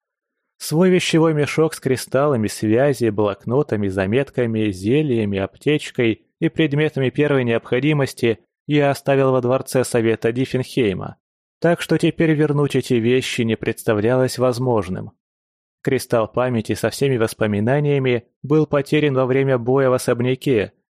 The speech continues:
и единственное, что у меня оставалось при себе – кошель, висевший на поясе. Ну и кинжал, конечно, с которым я не расставался уже черт знает сколько времени, хотя и использовал чрезвычайно редко.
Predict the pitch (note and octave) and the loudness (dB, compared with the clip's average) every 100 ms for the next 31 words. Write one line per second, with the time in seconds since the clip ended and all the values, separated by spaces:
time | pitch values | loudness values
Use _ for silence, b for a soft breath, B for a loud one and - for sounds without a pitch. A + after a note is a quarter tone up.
0 | _ _ E3+ E3+ C#3+ D3 - A#2 A2 G#2 | _ _ 0 2 2 -2 0 0 2 0
1 | - A2+ G#2 G#2 G#2 G2+ - A2 A2 G#2 | 0 0 2 2 0 -2 -2 0 0 -2
2 | - G#2+ - G#2+ A2+ A2+ - _ _ - | -4 -6 -4 0 0 0 -4 _ _ -2
3 | E3 - C3+ G2 G2 G2 G#2+ F#2+ - A2 | -2 0 0 0 0 -2 -2 -2 -2 -2
4 | - B2+ G2+ F#2+ - - _ _ _ _ | 0 2 2 -2 -10 -14 _ _ _ _
5 | _ _ D3 F#3 G3 G3 C#3+ G#2 A#2 - | _ _ 2 2 2 0 2 2 0 0
6 | C#3+ G#2 F#2 - G#2 _ _ - - C3+ | 0 0 -2 -8 -12 _ _ -20 -4 0
7 | C3 A2+ G#2+ G#2+ G#2+ G2+ F#2 - G#2 A#2 | 2 0 0 0 2 0 -2 -4 0 0
8 | A#2 - G2 - _ - B2 A2+ A#2 - | -2 -4 -6 -6 _ -2 0 2 -2 -2
9 | - D#3 C#3+ C#3+ D3+ - D3+ C#3+ D3 D3 | -2 0 0 0 -2 0 -2 0 2 2
10 | C#3 G2+ F2+ - - _ _ _ _ _ | 2 0 -2 -6 -14 _ _ _ _ _
11 | C#3 - A#2 G2 - - C3 A2 G#2 F#2+ | -4 0 0 0 -2 0 0 2 0 0
12 | - G#2+ A2 A2+ G#2+ G#2 A#2+ A#2 - - | 0 0 0 0 0 0 2 0 -2 -12